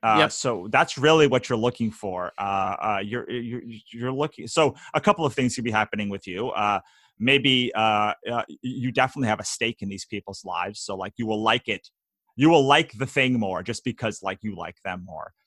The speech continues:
Speaker 1: Um, also, uh, you might be the pers-, a person who doesn't generally like the thing that they li-, that trying to do. So if, like, if you don't have the taste that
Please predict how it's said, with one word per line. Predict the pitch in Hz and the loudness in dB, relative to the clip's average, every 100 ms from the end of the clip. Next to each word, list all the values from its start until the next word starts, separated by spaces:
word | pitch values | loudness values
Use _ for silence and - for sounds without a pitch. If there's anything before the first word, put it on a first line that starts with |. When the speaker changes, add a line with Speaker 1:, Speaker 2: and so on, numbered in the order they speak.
| _ _ _ | _ _ _
Speaker 1:
Um, | 117 104 - - _ | 0 0 -4 -20 _
also, | 156 170 - 117 110 - _ 127 | 6 6 6 4 4 -6 _ 4
uh, | 113 | 4
you | 107 131 131 | 4 2 4
might | 117 120 123 | 6 4 2
be | 120 120 - | -2 -2 -2
the | 107 117 | -6 -4
pers-, | - 117 - | 0 -2 0
a | 113 | -2
person | - 117 120 | 0 0 0
who | 110 110 - | -4 -6 2
doesn't | 123 120 - _ _ _ _ - | 2 2 -8 _ _ _ _ -12
generally | 117 113 117 107 | -2 0 0 0
like | 98 120 131 | 0 -2 -2
the | 147 | -6
thing | - 170 - _ 196 - _ _ _ | 0 -2 -2 _ -10 -10 _ _ _
that | 131 117 | 0 2
they | 127 139 | 2 4
li-, | 123 123 _ - | 2 -2 _ -2
that | 123 104 _ _ | -2 -4 _ _
trying | - 123 127 117 | 2 4 4 2
to | |
do. | 113 110 117 160 | -2 0 0 0
So | - 131 110 - | -2 -2 -2 0
if, | 123 - - _ _ - | -4 -4 -20 _ _ 0
like, | 117 113 - _ - | 0 0 -4 _ 0
if | 139 - | 0 4
you | 135 113 | 2 6
don't | 135 151 120 | 4 4 2
have | 127 117 104 104 | 4 4 2 -6
the | 123 | -6
taste | - 120 135 - - | -2 0 0 0 0
that | 107 | -2